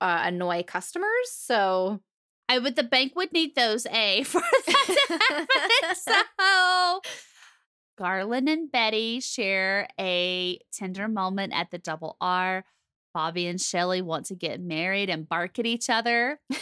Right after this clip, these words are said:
Speaker 2: Heidi is back. Wait, this all feels very familiar. But Leo is, in fact, not having the time of his life, F Y I. Um, regardless, Jacoby brings Sarah in to talk to Garland. She has a message for him.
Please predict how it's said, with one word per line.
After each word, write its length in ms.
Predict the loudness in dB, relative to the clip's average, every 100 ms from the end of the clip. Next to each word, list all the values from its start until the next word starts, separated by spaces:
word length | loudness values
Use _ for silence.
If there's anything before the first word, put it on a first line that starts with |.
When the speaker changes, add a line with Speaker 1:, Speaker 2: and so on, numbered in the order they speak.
| -2 -2 -6 -4 -2
Speaker 2:
Heidi 540 | 2 4 4 4 4
is 180 | 2 0 0
back. 460 | 2 4 2 0 -4 -20 _ _ _
Wait, 680 | -2 2 4 4 2 -2 -4 _ -4
this 240 | -2 0 2
all 180 | 2
feels 420 | 2 -2 0 -2 -10 -8
very 380 | -2 0 0 -2 -2 0 0
familiar. 840 | 0 -2 0 0 0 0 0 2 2 0 _ _ _ _ 2
But 280 | 2 2 0
Leo 300 | 2 4 2
is, 160 | 2
in 120 | -2 0
fact, 400 | 2 2 -2 -8
not 480 | -4 2 4 4 2
having 360 | 0 0 -2
the 80 | -6
time 260 | -4 -2 -2
of 100 | -2
his 220 | -6 -2
life, 260 | 0 0 -2
F 160 | -8 -4
Y 160 | -4
I. 400 | -2 -2 -2 -4 -6 -20 -20 _ _
Um, 220 | 2 2 2
regardless, 680 | 0 4 4 4 0 -2 -4
Jacoby 460 | -4 0 0 0
brings 500 | 0 0 2 0 -2 -8
Sarah 460 | -6 0 2 2 2
in 280 | 0 -2 -4
to 140 | -8
talk 460 | -10 -2 2 2 0
to 100 | -10
Garland. 640 | -4 -4 -4 -8 -8 -8
She 180 | -8 -6
has 260 | -2 -2
a 60 | -4
message 540 | -4 -4 -2 -6 -6
for 120 | -8 -8
him. 480 | -4 -4 -2 -4